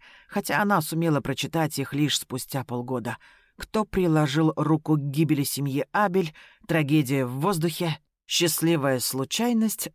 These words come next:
одна из близнецов Воронов осталась дома. Газетчики строили теории, делились предположениями, приходили в отель и выражали сочувствие. Сочувствие, за которым скрывалось желание вызнать что-то новое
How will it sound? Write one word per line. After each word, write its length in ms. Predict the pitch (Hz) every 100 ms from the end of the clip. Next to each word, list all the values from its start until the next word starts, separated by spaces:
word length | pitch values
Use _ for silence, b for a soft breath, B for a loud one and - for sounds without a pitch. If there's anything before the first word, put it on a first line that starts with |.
| -
одна 360 | 202 175 214
из 180 | 208 175
близнецов 680 | 151 180 165 185 160 202 165 -
Воронов 640 | 175 151 196 190 175 160
осталась 500 | - 165 - 175 170
дома. 500 | 151 151 175 170 160 - _ _ _ _ _ -
Газетчики 640 | 151 180 233 254 233 233
строили 420 | - 202 220 214
теории, 640 | 208 185 196 226 123 92 - -
делились 540 | 156 165 156 156 151
предположениями, 960 | - 156 - 147 139 147 170 156 135 135
приходили 480 | 131 170 160 156 180
в 100 | 156
отель 420 | 151 190 202 147 B B
и 120 | B 165
выражали 460 | 151 135 139 143
сочувствие. 760 | 135 127 - 160 156 - 110 - _ _ -
Сочувствие, 600 | - 143 160 165 - 143
за 140 | 135 156
которым 320 | 160 202 180
скрывалось 520 | - 170 165 190 170
желание 640 | 147 139 165 180 185 156 151
вызнать 540 | 135 175 220 151 156
что-то 400 | - - 190 143
новое 560 | 151 185 202 143 123